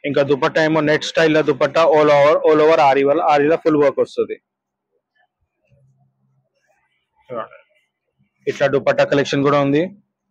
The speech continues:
దీనిలో కూడా మీకు ఫోర్ సెట్స్ పీస్, ఫోర్ కలర్స్ వస్తాయి బండల్ కి. వన్, టూ, త్రీ, ఫోర్, ఫోర్ సైజెస్ ఉన్నాయి. ఫోర్, సారీ, ఫోర్ సింగిల్స్, ఆ, ఫోర్ డిఫరెంట్ కలర్స్ ఉన్నాయి.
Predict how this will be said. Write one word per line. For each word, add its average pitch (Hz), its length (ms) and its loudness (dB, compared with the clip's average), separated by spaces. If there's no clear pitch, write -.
దీనిలో 160 180 0
కూడా 165 160 2
మీకు 165 200 0
ఫోర్ 151 300 2
సెట్స్ - 420 -4
పీస్, 165 240 -2
ఫోర్ 156 240 0
కలర్స్ 151 260 2
వస్తాయి 156 320 -2
బండల్ 139 280 0
కి. 160 200 -6
వన్, 139 160 -4
టూ, 139 160 -2
త్రీ, 139 340 -2
ఫోర్, 131 200 -2
ఫోర్ 143 180 -2
సైజెస్ 139 360 -2
ఉన్నాయి. 147 240 -4
ఫోర్, 151 140 0
సారీ, - 200 -2
ఫోర్ 156 240 -2
సింగిల్స్, 147 840 -2
ఆ, 131 100 -2
ఫోర్ 156 140 0
డిఫరెంట్ 156 260 -4
కలర్స్ 143 240 0
ఉన్నాయి. 156 260 -4